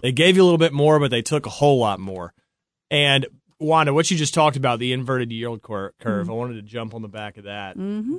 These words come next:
Speaker 1: The inverted yield curve is one sign of a potential impending, uh, recession.
Speaker 2: Mm-hmm.
Speaker 1: There's another sign.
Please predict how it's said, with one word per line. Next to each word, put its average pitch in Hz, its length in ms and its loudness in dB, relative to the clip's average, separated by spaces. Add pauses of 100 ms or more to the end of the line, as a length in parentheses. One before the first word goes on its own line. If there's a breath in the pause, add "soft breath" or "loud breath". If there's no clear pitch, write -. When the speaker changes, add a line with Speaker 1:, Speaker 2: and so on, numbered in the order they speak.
(120)
Speaker 1:
The 139 240 0
inverted 214 400 2
yield 143 320 0
curve 120 380 0
is 110 420 -8 (100)
one 131 440 0
sign 110 680 -2
of 107 400 -12
a 101 360 -10 (140)
potential 113 640 -4 (520)
impending, 113 760 -2 (260)
uh, 98 460 -6
recession. 147 540 -2
Speaker 2:
Mm-hmm. 208 180 -12 (720)
Speaker 1:
There's 131 180 -2
another 175 300 2
sign. 82 380 -10